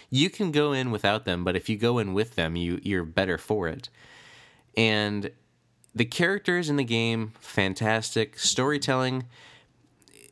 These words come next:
can be a little confusing, I, I can understand from different people's point of views, but to me it made sense, and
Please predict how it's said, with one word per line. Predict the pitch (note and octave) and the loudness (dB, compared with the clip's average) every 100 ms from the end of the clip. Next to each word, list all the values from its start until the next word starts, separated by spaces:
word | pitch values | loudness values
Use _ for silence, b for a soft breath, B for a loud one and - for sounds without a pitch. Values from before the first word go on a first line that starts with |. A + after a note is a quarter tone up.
| _ _ - | _ _ -8
can | - D#3+ F#3 F3+ | 2 2 2 0
be | D#3+ D#3 - | 0 0 0
a | A#2+ | 0
little | B2+ | 0
confusing, | A#2+ A#2 A2+ A2 A2 | 0 -2 0 0 2
I, | G2+ - | 2 0
I | G2 | -2
can | - G2 | 0 0
understand | F#2+ - G#2 F#2+ | 0 0 -2 0
from | F#2 F2 _ - | -4 -6 _ -2
different | - - G2+ - | 0 0 -4 -4
people's | G2+ G2 F#2 | -4 -2 -4
point | - G2+ | -2 -2
of | F#2 | -2
views, | F2 F2+ F2 F2 | -2 -2 -4 -6
but | - F#2 | -6 -2
to | B2+ | 0
me | C#3+ D3 | 0 0
it | A2+ | -2
made | G#2 | -2
sense, | - G#2 G2+ - - B B B B B B _ - | -2 -2 -2 -6 -8 B B B B B B _ 2
and | G#2 G2+ G2 F#2+ F#2+ F#2 | 4 4 2 0 -2 -4